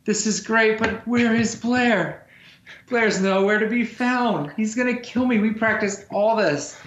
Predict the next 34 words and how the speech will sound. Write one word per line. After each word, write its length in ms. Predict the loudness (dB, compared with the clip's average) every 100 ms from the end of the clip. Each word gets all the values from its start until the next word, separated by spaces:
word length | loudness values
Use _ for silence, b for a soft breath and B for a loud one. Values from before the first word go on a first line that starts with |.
| -12 -2
And 100 | 0 0
of 60 |
course, 180 | 0 0
like, 180 | -2 -2
I 100 | -4
couldn't 260 | -2 -4 -4
just 200 | -6 -6
let 120 | -6
her 180 | -4 -4
walk 320 | -4 -4 -2
by. 260 | 0 2 0
Like, 160 | -2
I 260 | 0 0 -2 -8 -4
basically 300 | -4 -4 -4
wanted 200 | -4 -4
to 40 |
jump 240 | -4 -4
on 80 | -4
the 60 | -4
stretcher 380 | -2 -2 -2 -2
with 120 | -2
her 120 | 0
to 120 | 2 4
be 60 |
like, 160 | 2 2
"Hey, 380 | 2 2 4 2
it's 140 | -2
me. 440 | -2 0 0 0 -4 -12 -14 -16 -14 -20 -20 B B B B B -4
This 160 | -2
is 80 | 2
the 80 | 2
person 320 | 2 2 2
you 100 | 0 2
picked 500 | 2 2 -2 -8